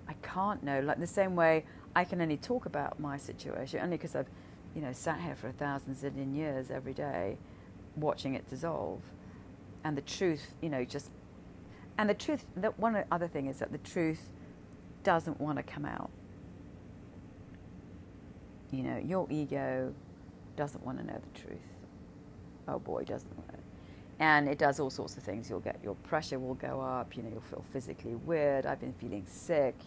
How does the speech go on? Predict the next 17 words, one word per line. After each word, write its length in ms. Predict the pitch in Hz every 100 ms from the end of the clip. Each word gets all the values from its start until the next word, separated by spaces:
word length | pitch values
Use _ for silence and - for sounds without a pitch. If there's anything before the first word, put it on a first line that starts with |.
| -
you 80 | 170
know. 200 | 104 - - - - - - - - 220
It 220 | 214 - - - - - - -
is 360 | 156 151 143 - -
in 220 | 139 127
a 60 | - - -
fight 320 | 143 131 -
with 180 | - -
you. 180 | 82 85
It 140 | - -
does 200 | - -
not 640 | 135 139 139 131 135 - - - - - - - -
want 300 | 135 131 -
to 80 | -
be 100 | 127
torn 360 | - 123 120
down. 380 | - - 76 -